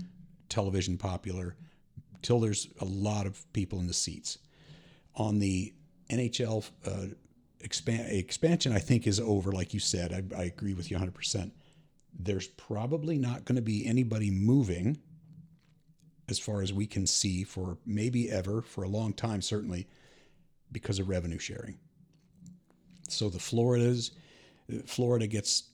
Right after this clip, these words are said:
twenty-five, thirty million a year. Phoenix gets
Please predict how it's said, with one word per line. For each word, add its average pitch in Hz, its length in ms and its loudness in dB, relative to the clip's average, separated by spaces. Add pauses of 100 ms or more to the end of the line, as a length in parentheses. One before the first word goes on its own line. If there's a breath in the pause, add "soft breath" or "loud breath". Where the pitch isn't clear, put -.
twenty-five, 101 500 -2
thirty 101 280 2
million 98 360 2
a 92 40 0
year. 90 420 -4 (140)
Phoenix 104 580 0
gets - 260 -8